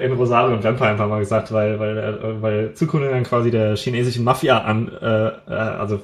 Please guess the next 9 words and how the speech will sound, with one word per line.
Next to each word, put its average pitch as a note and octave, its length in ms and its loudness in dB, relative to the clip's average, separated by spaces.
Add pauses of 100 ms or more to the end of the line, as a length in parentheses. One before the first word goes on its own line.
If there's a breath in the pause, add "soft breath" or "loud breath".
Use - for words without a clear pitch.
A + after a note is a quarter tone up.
von A2 160 -4
der A2 140 2
rekrutiert A#2 560 0
werden G#2 280 0
soll, A#2 260 -2
von - 160 -10
der G#2+ 80 -6
chinesischen A2 400 -2
Monster-Mafia. A#2 640 -2